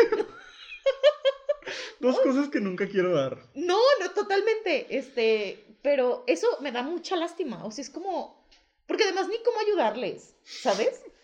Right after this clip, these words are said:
Speaker 2: O sea, yo recuerdo perfecto a un vato que en, en la universidad,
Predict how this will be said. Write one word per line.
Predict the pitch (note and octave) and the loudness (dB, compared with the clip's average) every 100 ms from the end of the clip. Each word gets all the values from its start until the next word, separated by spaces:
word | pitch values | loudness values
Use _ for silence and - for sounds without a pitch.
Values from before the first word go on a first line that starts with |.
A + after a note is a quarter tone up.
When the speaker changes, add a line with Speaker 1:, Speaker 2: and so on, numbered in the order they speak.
| - - - _ - | -20 -18 -20 _ 0
Speaker 2:
O | |
sea, | F4 E4+ | 2 4
yo | E4+ B3+ | 2 0
recuerdo | C#4+ G4 - F4+ G4 | 0 0 2 2 4
perfecto | B4+ G#4 E4+ E4+ F4 | 4 2 0 -2 -2
a | F4 | 0
un | E4 | 0
vato | D#4+ D4+ D4+ D4 | 0 -2 -2 -4
que | |
en, | D4+ - | -6 -4
en | A3+ | -2
la | A3 | 0
universidad, | G#3+ G3 G3 F#3+ F3 F#3+ | 0 -2 -4 -2 -2 -2